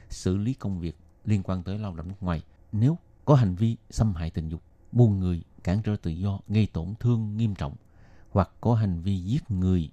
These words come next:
đối với lao động nước ngoài, thì họ có trách nhiệm phải thông báo ngay trong vòng hai mươi bốn tiếng đồng hồ từ khi biết được vụ việc.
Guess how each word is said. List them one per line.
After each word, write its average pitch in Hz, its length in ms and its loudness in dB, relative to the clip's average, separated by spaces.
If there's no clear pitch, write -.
đối 95 200 0
với 123 260 -2
lao 92 240 -6
động 82 140 -10
nước 92 80 -8
ngoài, 87 200 0
thì 101 100 8
họ 87 160 4
có 120 180 0
trách - 240 -4
nhiệm 80 260 0
phải 98 140 0
thông 120 280 8
báo 113 220 2
ngay 127 440 2
trong 107 220 -4
vòng 78 320 -6
hai 120 140 -2
mươi 113 100 0
bốn 107 200 -4
tiếng 123 260 -4
đồng 82 220 -4
hồ 87 240 -2
từ 95 240 4
khi 110 400 0
biết 127 240 2
được 87 180 -2
vụ 80 160 -2
việc. 82 200 -2